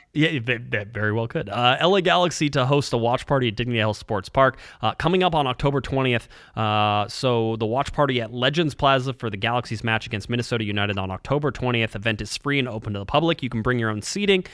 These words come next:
Uh, food trucks will be on site. Uh, just a reminder, outside alcohol is prohibited. Clear bag policy in effect. First a thousand fans in attendance will receive an L A Galaxy playoff T-shirt. Uh, I thought the interesting thing about this is, see, you, you know that the L A, we should actually do that right now.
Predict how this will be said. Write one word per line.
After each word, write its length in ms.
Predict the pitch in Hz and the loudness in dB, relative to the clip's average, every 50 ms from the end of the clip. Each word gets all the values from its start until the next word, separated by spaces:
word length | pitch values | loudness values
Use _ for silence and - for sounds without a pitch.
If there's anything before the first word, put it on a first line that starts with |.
| - - - - - | -20 -20 -20 -6 -2
Uh, 160 | 120 117 117 | -2 -2 -2
food 240 | - - 175 185 160 | 0 2 2 2 2
trucks 280 | - - 202 170 - | 2 0 0 0 0
will 80 | - 160 | -2 0
be 120 | 156 151 | 0 2
on 120 | 160 156 143 | 2 0 0
site. 460 | - - 160 147 143 139 139 - - | 0 2 4 4 4 4 0 -4 -8
Uh, 460 | 123 131 117 113 113 113 113 120 123 127 | -8 -4 -2 0 0 0 -2 -4 -6 -6
just 200 | 120 120 - - | -6 -6 -4 -2
a 40 | 123 | -2
reminder, 380 | 117 113 113 110 110 110 107 | 0 2 2 2 2 0 -2
outside 340 | 101 107 110 113 - 117 110 | 0 -2 -4 -2 -2 0 0
alcohol 340 | 107 107 104 - 104 101 101 | 0 0 0 0 -2 -2 -2
is 80 | 98 - | -4 -4
prohibited. 440 | - 107 98 113 120 117 113 107 | -6 -6 -4 -4 -2 -2 -4 -4
Clear 200 | 107 - - 120 | -4 -4 -2 -2
bag 240 | 107 101 104 104 98 | -2 0 -2 -4 -4
policy 380 | - 98 104 104 - - 110 107 | -4 -6 -6 -6 -6 -6 -6 -6
in 180 | - 120 113 | -6 -6 -6
effect. 340 | 110 - - 127 120 - - - - - - - | -6 0 0 0 0 0 -4 -16 -20 -20 -20 -20
First 320 | - - 175 170 147 - | -4 -2 0 0 0 -2
a 40 | 151 | -4
thousand 420 | 131 - 147 160 170 147 151 147 123 | 0 2 2 2 4 2 0 0 2
fans 260 | 160 160 160 143 123 | 2 2 2 2 0
in 60 | 135 | -2
attendance 340 | 123 - 151 156 147 - - | 0 2 2 2 0 -2 -2
will 120 | 139 127 | -4 -2
receive 320 | 127 123 - - 147 139 131 | -2 -2 -2 -2 -2 -2 -2
an 60 | - | -4
L 160 | - 131 139 | -2 0 0
A 60 | 139 131 | 2 2
Galaxy 340 | 131 127 123 120 - 123 | 2 2 2 0 -2 -8
playoff 340 | 113 - 131 127 123 110 - | -4 0 0 0 0 0 -2
T-shirt. 560 | - - 277 302 294 - - 127 95 92 - - - - - - - - | -2 0 2 2 2 2 0 0 0 -2 -10 -16 -20 -20 -20 -20 -6 0
Uh, 160 | 123 123 127 - | 0 0 2 2
I 100 | 113 110 | 2 2
thought 180 | - 220 196 | 2 2 0
the 100 | - 165 | 2 0
interesting 380 | 185 233 277 302 - - 294 196 | 0 0 0 -2 2 2 2 4
thing 140 | - 185 147 | 4 2 4
about 240 | 127 117 107 104 - | 4 4 2 2 0
this 180 | 113 104 - | -4 -4 -2
is, 200 | 117 110 110 110 | -4 -4 -4 -4
see, 280 | - - 196 170 170 - - | -4 -4 -4 -6 -8 -10 -4
you, 200 | 147 165 175 185 | -4 -2 -2 -2
you 120 | - 165 175 | 0 2 2
know 220 | 175 190 233 277 | 4 4 2 2
that 140 | 247 294 208 | 0 -4 -4
the 140 | 196 185 175 | -2 -2 0
L 140 | 170 165 151 | 0 0 0
A, 120 | 160 - | -2 -2
we 160 | 147 156 180 | -2 -2 -2
should 140 | - - - | 0 0 -2
actually 200 | - - - 123 | -2 0 -2 -2
do 120 | 123 135 | -2 0
that 120 | 127 117 113 | 0 0 -2
right 140 | 123 127 143 | -2 0 0
now. 160 | 147 113 | 0 -2